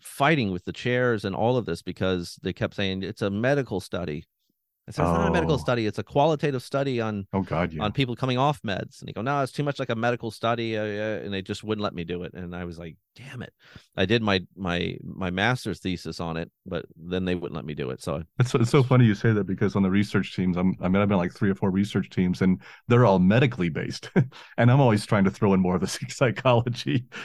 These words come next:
Speaker 2: and the patient
Speaker 1: Right.
Speaker 2: experience 'cause that's what I bring to the table. But they're always wanting to tie it back to neurotoxicity and, <laughs> you know,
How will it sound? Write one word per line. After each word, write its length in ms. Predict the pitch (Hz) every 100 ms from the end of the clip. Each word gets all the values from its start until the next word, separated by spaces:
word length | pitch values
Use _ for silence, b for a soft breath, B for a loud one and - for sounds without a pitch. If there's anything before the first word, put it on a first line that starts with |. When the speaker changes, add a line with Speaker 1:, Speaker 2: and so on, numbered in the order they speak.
| B
Speaker 2:
and 100 | 113
the 40 | 110
patient 280 | 131 90
Speaker 1:
Right. 60 | 90
Speaker 2:
experience 520 | 98 - 135 98 92
'cause 120 | - 110
that's 140 | 101
what 80 | 104
I 20 |
bring 160 | 95 98
to 60 |
the 80 | 95
table. 220 | 110 101
But 120 | 87 101
they're 140 | 117
always 180 | 117 98
wanting 240 | 95 101 98
to 60 |
tie 220 | 90 101 101
it 100 | 92
back 240 | 101 113
to 200 | - 98 95 B B
neurotoxicity 880 | 107 98 - 95 - 101 101 98 95
and, 400 | 92 113 123 170
<laughs> 40 | 143
you 80 |
know, 140 | 127